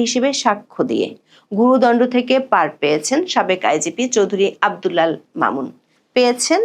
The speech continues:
পাঁচ বছরের কারাদণ্ড। স্বাভাবিকভাবেই এই রায়কে ঐতিহাসিক বলে দাবি করছে দেশের অন্তর্বর্তী সরকার ও সরকার সমর্থকেরা। অন্যদিকে শেখ হাসিনা ও তার দল আওয়ামী লীগ বলছে,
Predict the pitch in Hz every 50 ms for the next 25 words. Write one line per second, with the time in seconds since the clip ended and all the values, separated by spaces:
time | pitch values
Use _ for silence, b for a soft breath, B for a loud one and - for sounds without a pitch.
0 | 440 - - 233 214 202 202 202 214 226 - - - 247 269 262 254 - 131 117
1 | 107 107 113 123 - 156 - _ B B B B B B B - - - - 254
2 | 226 220 254 247 302 302 262 - 269 294 262 320 339 339 - - 247 247 240 240
3 | 226 226 226 226 285 311 349 349 B B B B B _ - 247 247 247 247 269
4 | 269 277 285 262 - 320 269 262 - 269 269 311 339 359 330 233 190 180 185 185
5 | - - 190 196 - - 320 302 277 254 - 233 202 - - 220 220 220 240 226
6 | 214 233 226 226 - 240 226 - - 202 185 185 - - 208 208 214 214 - -
7 | 165 160 - - 175 165 - - 165 180 - - - 135 - - - - - -
8 | - 101 - - 233 - _ B B B B B B B B _ 220 240 247 247
9 | 262 277 269 240 269 254 262 311 349 381 370 - - 269 240 214 214 240 240 233
10 | - 254 262 247 233 233 233 214 202 196 190 196 202 196 - - 170 175 165 170
11 | 165 175 196 190 185 226 240 240 240 - - 277